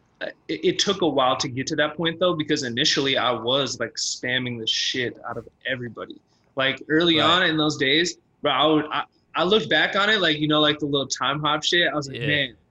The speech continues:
Speaker 2: You feel
Speaker 1: what
Speaker 2: bad,
Speaker 1: was
Speaker 2: don't
Speaker 1: I
Speaker 2: you? <laughs>
Speaker 1: doing?" Like, I, I was going crazy. Sp-, anybody that I knew,
Speaker 2: Yeah,
Speaker 1: like,
Speaker 2: I did the
Speaker 1: I
Speaker 2: same
Speaker 1: had no
Speaker 2: shit.
Speaker 1: shame at all. I was just like, "Yo, come to this, come to this, watch this, watch this." Like, I didn't care.
Speaker 2: Right.
Speaker 1: Um,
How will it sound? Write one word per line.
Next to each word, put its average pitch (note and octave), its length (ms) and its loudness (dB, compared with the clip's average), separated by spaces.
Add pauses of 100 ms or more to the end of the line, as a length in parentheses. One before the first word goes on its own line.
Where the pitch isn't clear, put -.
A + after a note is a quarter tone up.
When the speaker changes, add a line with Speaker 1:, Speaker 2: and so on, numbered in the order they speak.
(160)
Speaker 2:
You A2+ 120 -8
feel C3 160 0
Speaker 1:
what E3+ 100 4
Speaker 2:
bad, C#3 140 4
Speaker 1:
was A#2 100 0
Speaker 2:
don't A#2+ 140 0
Speaker 1:
I - 120 0 (220)
Speaker 2:
you? D#3 80 0
<laughs> - 0 -
Speaker 1:
doing?" F#3 640 2
Like, C#3+ 260 2
I, F3 120 2
I F3 200 2
was F#3+ 140 0
going G#3+ 240 -2 (140)
crazy. G#3 500 -4
Sp-, - 320 -8 (260)
anybody A3 580 0
that F3+ 160 2
I E3 140 2
knew, C#3+ 400 0 (240)
Speaker 2:
Yeah, C3 180 0
Speaker 1:
like, - 120 2
Speaker 2:
I A#2 60 -2
did A2+ 140 -4
the - 40 -2
Speaker 1:
I - 40 -2
Speaker 2:
same D#3+ 260 2
Speaker 1:
had C#3 60 -6
no D#3+ 340 0
Speaker 2:
shit. D#3+ 80 -4
Speaker 1:
shame D3+ 440 0
at B2 80 -4
all. C3 220 2
I B2 60 -2
was A#2+ 80 -12
just B2 140 -10
like, A2 140 -10
"Yo, B2+ 240 -2
come C#3+ 220 -8
to C3+ 80 -6
this, C3+ 180 -2
come C3 200 -10
to B2+ 60 -4
this, B2+ 380 -4 (320)
watch C3 280 -2
this, C3 300 -4
watch B2+ 260 -4
this." B2 320 -8
Like, G#2+ 200 -10 (140)
I C3+ 100 -6
didn't D3+ 220 -4
care. C3+ 300 -4 (180)
Speaker 2:
Right. A2+ 220 -4
Speaker 1:
Um, C3 480 -4